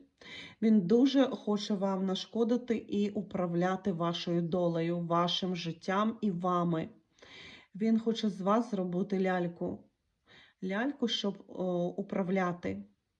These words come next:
І тому цей підклад, він про це говорить, щось таке ви знайдете. Коли ви не підпускаєте його близько, але можливість хоч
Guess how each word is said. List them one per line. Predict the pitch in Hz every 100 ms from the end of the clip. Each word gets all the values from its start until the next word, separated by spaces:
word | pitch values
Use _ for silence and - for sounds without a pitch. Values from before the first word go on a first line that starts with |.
| _ _ _ _ _ _ _ _ _ - _ _
І | - - 214 208
тому | 208 208 202 208 226 226
цей | 226 - 202
підклад, | 202 196 - 196 214 269 311 - _ _ _ _ _ _ _ _ _ _ _ _ _ _ _ _ _
він | 185 233 233
про | 214 202
це | - 226
говорить, | 214 185 180 180 190 190
щось | - - - 202
таке | - 202 - 208
ви | 196 180 175
знайдете. | 170 180 180 170 170 170 - - - - _ _ _ _ _ _ _ _ _ _ _ _ _ _
Коли | 208 202 214
ви | 196 233 226
не | 190
підпускаєте | 185 - 196 - - 202 175 180
його | 180 180 190 180
близько, | 170 185 233 269 - 185 -
але | 185 175 185
можливість | 180 175 185 190 196 175 170 - 175
хоч | - 170 -